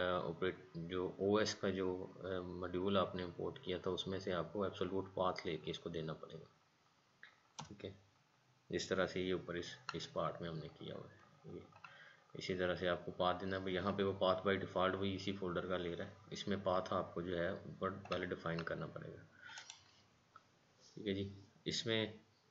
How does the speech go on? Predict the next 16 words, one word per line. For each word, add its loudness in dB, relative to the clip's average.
connection 4
बना 8
लिया, 6
फिर 4
हमने 6
क्या 6
करते 2
होते 2
हैं, 0
हम -2
connection 0
से -2
एक -6
cursor 2
बनाते -2
हैं -10